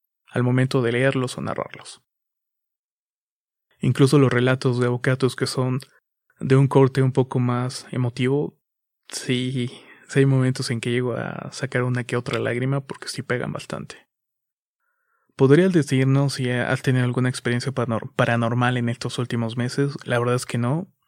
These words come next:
afortunadamente no la he tenido. ¿Y crees en la existencia de los doppelganger? Fíjate que es un tema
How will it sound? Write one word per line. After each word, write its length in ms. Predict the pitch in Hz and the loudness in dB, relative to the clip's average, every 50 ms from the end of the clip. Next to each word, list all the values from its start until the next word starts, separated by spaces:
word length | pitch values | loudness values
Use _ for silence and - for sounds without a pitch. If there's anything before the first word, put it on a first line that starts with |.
| - - | -14 -10
afortunadamente 800 | - 135 - - 123 - 123 117 120 117 113 117 117 113 - 120 | -10 -6 -6 -6 -6 -4 -2 -2 -2 -2 -2 -2 -4 -6 -6 -8
no 80 | 113 110 | -8 -8
la 80 | 98 | -10
he 40 | - | -12
tenido. 460 | - - 107 104 - - - - - _ _ _ _ _ _ _ _ _ _ _ _ _ _ _ _ _ _ _ _ _ _ - | -12 -12 -12 -12 -12 -14 -16 -18 -20 _ _ _ _ _ _ _ _ _ _ _ _ _ _ _ _ _ _ _ _ _ _ -2
¿Y 320 | - 170 180 202 214 - _ _ _ | 0 2 2 0 -2 -6 _ _ _
crees 280 | - - 175 190 190 - | 2 4 6 6 6 6
en 80 | 135 | 4
la 40 | 120 | 2
existencia 580 | 117 - - 127 117 - - 135 139 131 - 139 | 2 0 -2 -4 -2 0 2 2 2 4 2 2
de 60 | 123 | 2
los 300 | 110 110 113 113 110 - | 2 2 0 0 -2 -2
doppelganger? 800 | - 123 - 131 120 113 123 117 120 123 127 151 180 208 220 - _ _ _ _ _ _ _ _ _ _ _ _ _ _ _ _ _ _ _ _ _ _ _ _ _ _ _ _ _ _ _ _ | -4 -2 0 0 0 0 0 -2 -2 0 0 -2 -2 -4 -6 -12 _ _ _ _ _ _ _ _ _ _ _ _ _ _ _ _ _ _ _ _ _ _ _ _ _ _ _ _ _ _ _ _
Fíjate 500 | - - - 175 - 233 220 - 151 131 | -2 0 0 2 4 2 2 2 0 0
que 160 | - 135 123 | 2 0 0
es 240 | 123 120 - - - | 0 -2 -4 -6 -4
un 200 | 104 135 131 131 | -2 0 0 2
tema 520 | - 135 131 131 127 123 107 - - - | 2 2 4 4 2 0 -2 -4 -6 -10